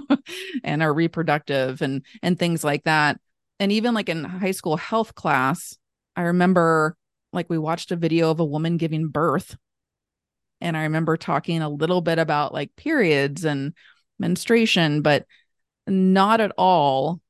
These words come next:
what you share in regards to getting into, like, we're gonna be talking about the cycle syncing and bringing awareness to how it's really going to be impacting us, those of us who have a uterus.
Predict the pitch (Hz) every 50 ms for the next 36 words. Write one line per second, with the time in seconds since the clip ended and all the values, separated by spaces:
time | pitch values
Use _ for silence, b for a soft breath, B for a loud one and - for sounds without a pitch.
0 | _ _ _ _ _ _ _ - 190 185 170 170 165 - - 165 175 185 190 190
1 | - - - 156 135 107 85 104 147 165 208 202 - _ _ _ _ _ _ _
2 | _ _ _ _ _ _ _ _ _ 175 175 175 170 165 160 160 160 156 151 151
3 | 156 - - - - 165 156 151 143 143 139 139 135 170 - _ _ _ _ _
4 | _ _ _ _ 208 185 190 180 170 170 160 160 151 147 147 143 156 - - 143
5 | 143 139 139 135 135 135 135 123 - - - - 143 127 - - - - 147 151
6 | 143 139 139 - - 139 139 131 127 - 180 - - 147 156 - 135 165 - -
7 | 147 143 - - 135 131 131 127 131 131 127 127 127 127 - _ _ _ _ _
8 | _ _ _ _ _ _ _ _ _ _ _ - - - 151 156 175 175 170 165
9 | 160 156 147 147 147 147 147 147 143 147 - - - - 139 131 139 143 b b
10 | b b b b b b b b b b b b b b _ - - - 262 196
11 | 190 - - 196 196 202 220 214 175 - 160 170 180 180 170 160 - - 180 196
12 | 202 190 - - 143 151 - 165 156 139 - - 139 147 - - - - - -
13 | 185 175 165 160 165 165 147 139 156 - - 165 156 - - 170 156 147 147 -
14 | 135 151 165 220 240 214 160 - - - - -